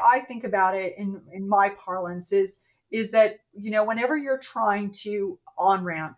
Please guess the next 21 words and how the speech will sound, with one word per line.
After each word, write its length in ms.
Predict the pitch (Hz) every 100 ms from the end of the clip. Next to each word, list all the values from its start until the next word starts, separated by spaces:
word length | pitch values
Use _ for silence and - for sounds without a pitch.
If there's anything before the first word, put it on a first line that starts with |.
| _
um, 300 | 180 180 175 175
or 180 | 185
relaunch, 640 | 185 202 175 156 156 - -
you're 220 | 185 196 196
basically, 800 | 208 220 208 247 233 214 208 202 - _ _ -
um, 280 | 196 196 190 -
asking 420 | 202 220 247 240
the 80 | -
person 460 | - 202 - 196
that 120 | 185
you 120 | 185 180
want 300 | 185 185 -
to 80 |
hire 360 | 185 202 190 185
you 240 | 175 175 175
to 140 | 190
jump 360 | 175 196 190 185
to 200 | - 202
a 40 | 175
brand 440 | 175 185 180 180
new 260 | 180 175